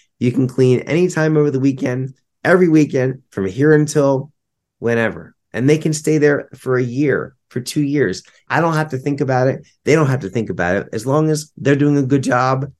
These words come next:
I quality control them because I know what the, I know what to, to expect over two years. Like, I don't get calls every week, "Hey, can you come this Saturday and clean?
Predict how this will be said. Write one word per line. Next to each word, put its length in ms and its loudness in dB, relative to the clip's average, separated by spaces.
I 120 -8
quality 380 2
control 480 -2
them 360 -4
because 540 -2
I 120 -2
know 240 0
what 200 0
the, 220 -4
I 80 -4
know 260 0
what 340 0
to, 100 -14
to 100 -4
expect 600 -6
over 260 -2
two 260 -4
years. 760 -6
Like, 280 -6
I 100 0
don't 200 2
get 220 2
calls 320 2
every 220 -2
week, 100 -10
"Hey, 180 2
can 160 -8
you 100 -6
come 220 -4
this 160 -4
Saturday 300 -2
and 160 -8
clean? 320 -4